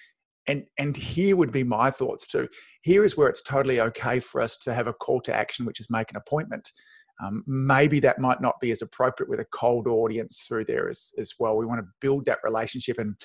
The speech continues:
you know, not ask for marriage perhaps on the date number one.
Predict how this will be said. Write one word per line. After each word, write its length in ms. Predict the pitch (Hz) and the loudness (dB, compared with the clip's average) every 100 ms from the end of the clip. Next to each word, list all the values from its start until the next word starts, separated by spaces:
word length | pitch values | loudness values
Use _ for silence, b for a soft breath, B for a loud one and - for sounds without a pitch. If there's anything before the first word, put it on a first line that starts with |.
| B B | B B
you 80 | - | -4
know, 100 | 117 | -2
not 200 | 123 120 | 0 2
ask 260 | 110 113 - | 2 0 -4
for 100 | 117 | -4
marriage 400 | 110 110 110 107 - | -2 0 -2 -4 -6
perhaps 240 | - - | -6 -4
on 80 | 110 | -6
the 80 | 110 | -4
date 280 | 110 107 - _ _ | -2 -2 -2 _ _
number 280 | 113 110 101 | -4 -2 -2
one. 520 | 101 113 120 117 - | 0 0 0 -2 -6